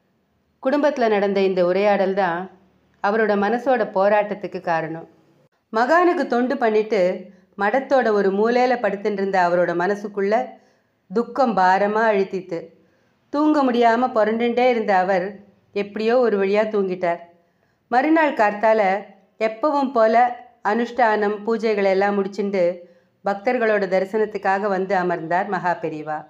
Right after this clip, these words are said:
மகான் தன் பக்கத்துல இருந்த ஸ்ரீமடத்து தொண்டரை கூப்பிட்டு, "ஒரு மூங்கில் தட்டுல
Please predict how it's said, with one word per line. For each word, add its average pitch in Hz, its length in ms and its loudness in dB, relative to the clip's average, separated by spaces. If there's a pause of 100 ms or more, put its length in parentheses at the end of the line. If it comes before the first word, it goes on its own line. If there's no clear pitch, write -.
(640)
மகான் 302 400 2
தன் 233 200 0
பக்கத்துல 302 340 0
இருந்த 233 340 2
ஸ்ரீமடத்து 226 580 -2
தொண்டரை 190 420 0
கூப்பிட்டு, 202 680 -2 (400)
"ஒரு 240 220 2
மூங்கில் 320 460 2
தட்டுல 220 600 0